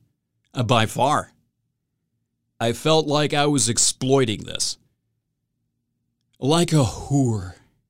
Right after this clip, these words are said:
I'm never gonna be a very good, uh, uh, uh, an effective <laughs> internet influencer, podcasting influencer. My marketing skills are good.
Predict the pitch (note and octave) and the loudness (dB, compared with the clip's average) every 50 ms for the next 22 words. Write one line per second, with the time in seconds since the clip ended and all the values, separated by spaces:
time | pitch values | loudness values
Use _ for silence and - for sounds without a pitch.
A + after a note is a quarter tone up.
0 | _ _ _ _ _ _ _ _ _ _ _ _ - - - - - _ _ _ | _ _ _ _ _ _ _ _ _ _ _ _ -20 -20 -20 -20 -20 _ _ _
1 | _ _ _ _ _ _ _ _ _ _ _ _ - F3 F3+ G3+ G#3 F3+ C#3+ F3 | _ _ _ _ _ _ _ _ _ _ _ _ 0 2 2 2 2 2 2 2
2 | G3+ F3 B2+ F3 G3 D#3 G#2+ B2 D#3+ F3+ E3+ C3+ C#3 D#3 D#3 C#3+ C3 C3+ B2 A#2+ | 2 2 2 4 2 4 4 2 2 2 2 2 2 2 0 2 2 0 0 0
3 | A#2+ B2 B2+ B2+ E3 D#3+ - - A2+ - E3 D#3+ D#3+ - D3+ D#3 D3+ C#3+ - - | -2 -2 -4 -4 -4 -6 -6 -4 -4 -4 -4 -6 -6 -4 -4 -4 -4 -4 -6 -10
4 | - - - - _ _ D3+ D#3 E3 - - - - G3 - - - B2 A2 A#2 | -20 -20 -20 -20 _ _ 0 0 0 -2 0 2 0 0 2 0 -2 -2 0 -2
5 | A#2+ A#2+ A2+ _ - _ _ _ _ _ _ _ _ _ _ _ _ _ _ - | -4 -6 -8 _ -18 _ _ _ _ _ _ _ _ _ _ _ _ _ _ -20
6 | - _ _ _ _ - - - E3 - - - E3 - - F3+ C#3+ C#3+ C3+ C3+ | -20 _ _ _ _ -10 -2 0 0 0 2 2 0 0 2 2 2 2 4 2
7 | C3+ C3+ E3 A3+ A#3 A3 A#3 A3+ A3 A3+ A3+ E3+ - F3+ F3 E3+ D3 - D#3+ D#3 | 2 2 0 0 2 0 0 2 2 2 2 2 -2 -2 0 0 0 0 0 -2
8 | D3+ - - - _ - - G#3 C4 C#4 A#3 - - A3+ A#3+ A#3+ - - G#3+ G3 | -2 -4 -14 -14 _ -4 -2 -2 -2 -2 -4 -4 -2 0 0 0 0 -2 -4 -4
9 | F#3+ F#3 E3 - C3+ C#3 C#3 C3+ - - C3 C3+ C#3 C#3 _ - _ _ _ _ | -2 -4 -2 0 0 2 2 2 2 2 2 0 -2 -6 _ -20 _ _ _ _
10 | _ _ - - _ _ _ _ _ _ _ _ _ _ _ _ _ _ _ _ | _ _ -20 -20 _ _ _ _ _ _ _ _ _ _ _ _ _ _ _ _
11 | _ _ _ C3+ D3+ E3+ F3 E3 E3+ F3+ - C#3 - D#3 D#3 C3 - - - D3+ | _ _ _ -4 -2 0 2 2 2 0 0 0 2 2 2 4 2 2 4 4
12 | D#3+ D#3+ D#3+ D3+ C3 - - _ C3 B2+ A#2+ G#2 A#2 A#2+ B2+ C3 B2 - - | 4 4 4 2 0 -2 -2 _ 0 0 0 2 4 4 6 4 4 0 -6